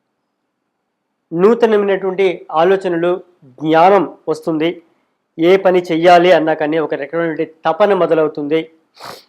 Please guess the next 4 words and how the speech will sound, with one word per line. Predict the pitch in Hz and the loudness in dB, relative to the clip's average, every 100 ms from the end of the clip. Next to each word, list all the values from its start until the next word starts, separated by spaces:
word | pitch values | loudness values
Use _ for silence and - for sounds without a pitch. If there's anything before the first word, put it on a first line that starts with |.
| _ _ _ _ | _ _ _ _
గురుడు | 160 180 214 180 127 - _ _ _ _ _ _ | -2 2 4 2 0 -6 _ _ _ _ _ _
లగ్నంలోకి | 156 160 190 196 180 175 151 | -4 0 2 4 4 2 2
రావడం | 156 156 | 2 0
వలన | 143 160 | 0 0